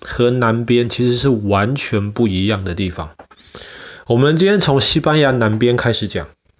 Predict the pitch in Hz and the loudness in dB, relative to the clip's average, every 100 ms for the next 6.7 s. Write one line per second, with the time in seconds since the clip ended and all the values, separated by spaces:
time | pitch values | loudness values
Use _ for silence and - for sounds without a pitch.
0 | _ - - - - - - 226 - 143 | _ -20 -20 -20 -20 -10 0 0 2 2
1 | 147 151 127 104 107 147 151 151 147 117 | 2 2 2 2 2 2 2 2 2 2
2 | 120 123 127 110 117 110 101 107 104 95 | 2 2 2 2 0 0 -2 0 0 0
3 | 98 90 82 78 - _ - - - - | -2 -2 -6 -8 -14 _ -20 -18 -18 -18
4 | - - 180 185 185 196 175 156 120 - | -20 -2 2 2 2 4 2 2 -2 -8
5 | - - - 170 180 175 156 131 135 143 | -6 -4 0 0 2 2 2 2 2 -2
6 | - 87 82 - 127 127 | 0 -2 -2 0 2 2